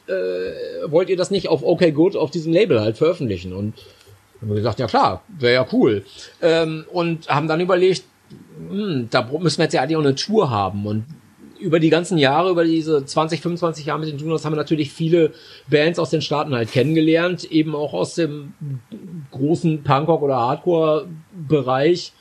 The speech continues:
Umfeld, und haben super viele Freunde dann einfach aktiviert. Und ich hab dann Nathan, den, äh, Bassisten von Floggin' Molly, äh, auf einem Festival in Österreich gefragt, „Ey, wenn du zufällig was weißt, wir suchen gerade nach irgendeiner Band, wo wir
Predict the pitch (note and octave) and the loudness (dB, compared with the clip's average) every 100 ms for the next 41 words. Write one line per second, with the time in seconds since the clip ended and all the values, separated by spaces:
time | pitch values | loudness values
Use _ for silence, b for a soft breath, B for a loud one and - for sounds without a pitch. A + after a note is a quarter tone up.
0 | b - D#3 E3+ - F3 F3 - B B | b -2 0 0 2 2 2 -4 B B
1 | B - C3+ D3 D#3 - - - C#3 D#3 | B -2 2 2 -2 -8 -18 -14 -10 -4
2 | D#3+ F3+ D#3+ - G#3 F3 G#2+ G2+ G#2+ C3 | -4 -2 -2 0 0 0 -4 -6 -8 -10
3 | - B2 - A2 G#2+ C3+ C#3 A#2+ A#2+ - | -12 -8 -4 0 2 0 0 -6 -6 -10
4 | C#3+ F3 D#3+ D#3 D3 B B B B C#3 | -2 0 2 2 0 B B B B 2
5 | D3 E3+ E3+ G3 F#3 E3 D3+ D3+ D3+ C#3+ | 4 4 0 -4 0 2 2 2 -2 -2
6 | C#3+ D3 D#3 C3+ G3 - F3+ E3 - D3 | -4 -2 0 0 0 -4 -2 0 2 4
7 | C#3 C3 C#3 G3+ A3+ F3+ _ - G3+ G#3 | 4 4 2 2 -2 -6 _ -8 -4 -4
8 | G#3 G3+ G3 F#3 E3 D#3+ F3+ E3 E3+ - | -4 -6 -6 -6 -6 -4 -2 2 2 2
9 | F#3 E3 D#3 F3 G3 D#3 B2 A#2+ C#3+ - | 2 2 2 0 2 2 2 0 -4 -2
10 | C#3 C3+ D3 E3+ F3 D3+ - E3 E3+ F3+ | -2 0 2 4 4 0 -6 0 0 0
11 | E3+ A3+ B3+ A3 F#3+ F3 D3+ D#3 F#3 F3+ | -4 -2 0 0 0 -2 0 0 0 2
12 | E3 C#3+ F3+ A3 D#3+ F3 F3 D#3+ F3+ G3 | 0 0 -4 -4 -2 -2 -2 -2 0 0
13 | E3+ D#3+ F3+ E3+ F3 E3+ E3+ | 2 2 0 0 2 4 2